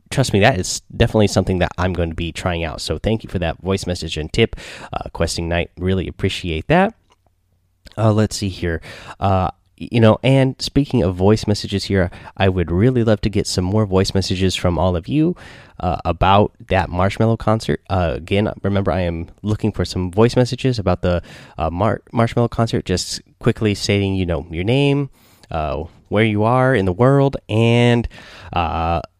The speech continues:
you know, what you liked about the Marshmello concert. We got one message so far. I wanna get a whole bunch more together. I'd like to put a little compilation together and make a little something special out of it. Uh, that way we can post that over the, uh, internet and, uh, just tell Marshmello how much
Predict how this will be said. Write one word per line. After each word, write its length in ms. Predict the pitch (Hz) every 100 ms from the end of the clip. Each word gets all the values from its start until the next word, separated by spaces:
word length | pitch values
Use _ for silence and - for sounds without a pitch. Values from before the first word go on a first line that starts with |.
| _
you 100 | 113
know, 260 | 101 85 - -
what 220 | 123 95
you 80 | 107
liked 240 | 101 -
about 320 | 98 92 -
the 120 | 95
Marshmello 460 | 90 85 - 87 85
concert. 380 | 95 95 98 85
We 160 | 104
got 340 | 101 98 - - -
one 220 | 151 190
message 280 | 139 104 -
so 120 | 95
far. 280 | 92 92 87
I 80 | 95
wanna 220 | 107 120
get 120 | 120
a 60 | 101
whole 120 | 120
bunch 300 | 113 107 -
more 140 | 107
together. 280 | 95 101 101
I'd 200 | 87 82
like 140 | 95 -
to 80 |
put 340 | 98 - 104 -
a 60 |
little 200 | 95 90
compilation 640 | 85 95 90 92 92 95 95
together 380 | - 92 92 92
and 160 | 82
make 140 | 92 90
a 40 |
little 320 | 90 82 82 - - -
something 260 | - 92 85
special 380 | - 85 - 87
out 160 | 87
of 80 | 82
it. 160 | 78 - - -
Uh, 460 | 82 78 78 - 64
that 160 | 90 82
way 100 | 87
we 120 | 90
can 120 | 90
post 240 | - 92 92
that 120 | 90
over 180 | 92 90
the, 120 | 85
uh, 140 | 78 -
internet 460 | 110 101 98 95
and, 180 | - 90 - - - - -
uh, 380 | - - 57 55 - _
just 300 | - 90 - _
tell 220 | 110 95
Marshmello 400 | 92 87 - 90
how 120 | 85 95
much 460 | 92 92 - -